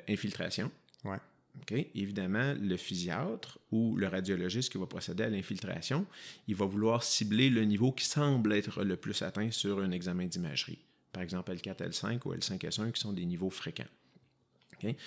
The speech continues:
Speaker 1: Ou encore, si, euh, après une période de traitement conservateur, le patient s'est malheureusement pas amélioré puis qu'il y a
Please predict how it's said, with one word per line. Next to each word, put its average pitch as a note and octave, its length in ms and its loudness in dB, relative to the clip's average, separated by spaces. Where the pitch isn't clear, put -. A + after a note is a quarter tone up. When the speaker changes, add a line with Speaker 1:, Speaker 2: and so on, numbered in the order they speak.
Speaker 1:
Ou F3+ 140 8
encore, C3+ 520 2
si, - 480 4
euh, G2 240 4
après G2+ 300 4
une B2+ 80 8
période A#2 260 4
de A2+ 60 0
traitement G#2+ 320 0
conservateur, G#2+ 640 2
le G2 100 2
patient G2+ 260 0
s'est A2 140 0
malheureusement F#2 560 0
pas G#2+ 160 2
amélioré G#2 600 2
puis - 160 -10
qu'il G2 300 2
y F#2+ 60 4
a G2+ 220 4